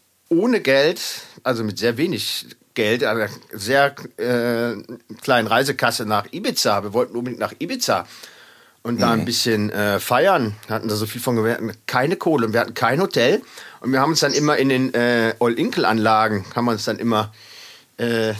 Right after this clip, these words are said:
Speaker 1: geduscht. Und hinter der Rezeption
Speaker 2: Ach.
Speaker 1: gibt's ja immer ein Klo, da haben wir uns dann die Zähne geputzt, uns frisch gemacht. Es ging auch irgendwie, ne? Aber
Speaker 2: Und Buffet?
Speaker 1: Buffet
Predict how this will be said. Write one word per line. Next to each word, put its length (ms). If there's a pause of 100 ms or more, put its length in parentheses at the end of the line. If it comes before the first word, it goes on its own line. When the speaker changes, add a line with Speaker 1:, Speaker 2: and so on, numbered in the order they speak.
(240)
Speaker 1:
geduscht. 880
Und 440
hinter 280
der 80
Rezeption 480
Speaker 2:
Ach. 20
Speaker 1:
gibt's 160
ja 80
immer 200
ein 60
Klo, 320
da 80
haben 80
wir 40
uns 100
dann 80
die 100
Zähne 240
geputzt, 520
uns 160
frisch 240
gemacht. 360 (1000)
Es 160
ging 140
auch 220
irgendwie, 460
ne? 240 (240)
Aber 300
Speaker 2:
Und 140
Buffet? 500 (500)
Speaker 1:
Buffet 320